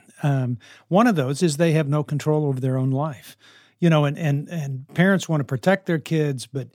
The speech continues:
keeping control in order to protect their teens will have a bad outcome. And so a child gets mad that they don't have control, so they fight for control. And they,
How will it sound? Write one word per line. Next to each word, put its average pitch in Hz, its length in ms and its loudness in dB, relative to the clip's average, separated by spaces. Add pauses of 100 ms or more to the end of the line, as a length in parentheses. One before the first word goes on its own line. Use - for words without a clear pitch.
(340)
keeping 208 340 2
control 165 480 0
in 147 80 2
order 156 260 2
to 127 80 -6
protect 139 400 -6
their 131 120 -8
teens 160 440 -2
will 131 100 -4
have 135 160 0
a 123 60 -6
bad 143 500 -4
outcome. 131 600 -8 (400)
And 151 120 0
so 165 160 2
a 151 40 4
child 175 380 -2
gets 156 200 -2
mad 156 460 2
that 143 140 -6
they 143 120 -2
don't 175 400 2
have 139 240 -2
control, 120 640 -4 (240)
so - 160 0
they 160 140 4
fight 185 500 -2
for 143 220 -4
control. 117 640 -4 (340)
And 160 120 4
they, 165 200 2